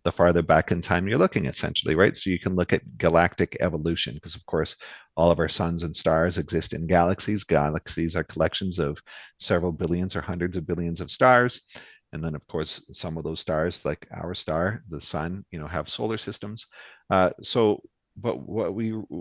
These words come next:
we have not been able to see this period. So we can see the remnants of what seems to be the Big Bang and the cosmic microwave background radiation seems to be a pretty good explanation. Um, and then we can see recent history, but there's this dark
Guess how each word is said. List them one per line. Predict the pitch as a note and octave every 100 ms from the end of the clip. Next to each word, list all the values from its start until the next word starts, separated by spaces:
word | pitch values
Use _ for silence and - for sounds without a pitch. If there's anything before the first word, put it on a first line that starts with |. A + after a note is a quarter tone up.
| - -
we | A2
have | G2+ C#3+ E3+ A#2+
not | A2+ A#2 G2
been | G#2 F#2+
able | G#2+ G#2
to | F#2+
see | - - A#2+
this | F#2 -
period. | - A2 F#2+ E2
So | - G#2+
we | A#2
can | - G2
see | - C#3 E3 F3+ F3+ - _ -
the | F#2 G2+
remnants | G#2 A2 G#2 G2+ -
of | F2+ F#2+ F#2 F2+ F#2
what | -
seems | - G#2 -
to |
be | F#2+ G2
the | F2
Big | F#2+ F2
Bang | F2 E2+ E2+
and |
the | E2+
cosmic | - F2+ E2+ F2 _ _ _ _ _ _ -
microwave | F#2 - F2+ E2
background | E2 E2+ - E2+ E2+
radiation | E2+ D#2+ D#2+ D#2+ E2+ F2 - -
seems | - C3 G#2
to |
be | G#2+ F#2
a |
pretty | - F#2+
good | F2+ E2+
explanation. | E2 - F2 E2+ E2+ - F2 - - - - -
Um, | E2+ E2 E2+
and | G2+
then | G2+ G#2+
we | G#2
can | A2
see | G2+ G#2+ F#2+
recent | G2 C#3+ - -
history, | A2 - G#2+ G#2 - - _ -
but | G2
there's | G#2
this | G#2 -
dark | - C#3+ -